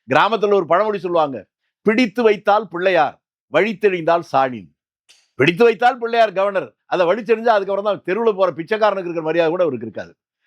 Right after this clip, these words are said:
அவருக்கு அதை என்ன ஒண்ணு புரியவில்லைன்னா தமிழ்நாடு இது ஏற்கனவே ஒரு பாடத்தை கற்றுக் கொடுத்திருக்கிறது. இவரை விட விவரம் தெரிந்த,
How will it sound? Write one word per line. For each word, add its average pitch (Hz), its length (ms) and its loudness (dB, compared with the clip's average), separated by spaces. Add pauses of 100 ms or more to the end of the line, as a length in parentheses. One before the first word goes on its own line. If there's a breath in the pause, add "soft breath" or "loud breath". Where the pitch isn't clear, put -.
(260)
அவருக்கு 196 320 4
அதை 185 160 2
என்ன 233 160 2
ஒண்ணு 262 200 2
புரியவில்லைன்னா 226 540 0
தமிழ்நாடு 240 460 0
இது 220 100 2
ஏற்கனவே 220 340 0
ஒரு 220 140 4
பாடத்தை 185 340 -2
கற்றுக் 160 280 -8
கொடுத்திருக்கிறது. 92 440 -14 (600)
இவரை 190 340 4
விட 226 160 2
விவரம் 214 360 2
தெரிந்த, 147 240 -2